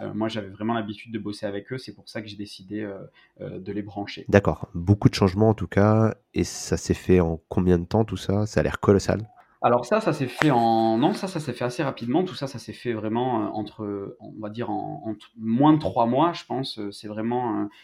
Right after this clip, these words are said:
Speaker 1: les premiers changements qu'on a opérés. Moi, je suis arrivé en février. Euh, je pense qu'au début de l'été, on avait déjà tous ces outils quasiment. Alors Actito, non, ça s'est fait un peu plus tard, hein, mais tout ce qui est, euh, euh, les changements G T M, euh, Captain Wallet, G A, et cetera, le tracking,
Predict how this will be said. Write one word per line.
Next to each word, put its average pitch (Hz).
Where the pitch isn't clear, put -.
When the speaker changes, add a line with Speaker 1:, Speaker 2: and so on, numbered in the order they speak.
Speaker 1:
les 113
premiers 135
changements 131
qu'on 117
a 110
opérés. 113
Moi, 131
je 123
suis 117
arrivé 110
en 107
février. 120
Euh, 110
je -
pense 135
qu'au 123
début 123
de 117
l'été, 120
on 139
avait 107
déjà 110
tous -
ces 107
outils 160
quasiment. 113
Alors 113
Actito, 147
non, 139
ça 120
s'est 120
fait 123
un 120
peu 123
plus 117
tard, 104
hein, 107
mais 107
tout 143
ce -
qui 120
est, 117
euh, 104
euh, 107
les 107
changements 113
G 110
T 110
M, 110
euh, 104
Captain 107
Wallet, 107
G 107
A, 104
et 101
cetera, 101
le 104
tracking, 113